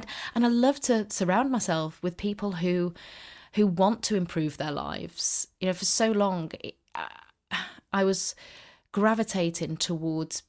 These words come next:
people who would complain and be negative and judge. And it's so easy to fall into that mindset, but it's so unhelpful and it's never gonna get you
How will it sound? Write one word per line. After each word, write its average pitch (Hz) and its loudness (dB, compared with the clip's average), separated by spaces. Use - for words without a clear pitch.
people 180 -2
who 160 0
would 160 -2
complain 160 -2
and 151 -4
be 156 -4
negative 160 -4
and 151 -6
judge. - -4
And 175 2
it's - 2
so 208 6
easy 202 4
to - -2
fall 156 -2
into 165 0
that 175 -2
mindset, 165 0
but 185 2
it's - 0
so 226 4
unhelpful 202 -2
and 202 -2
it's - -4
never 208 2
gonna 202 -2
get 196 -4
you 175 -2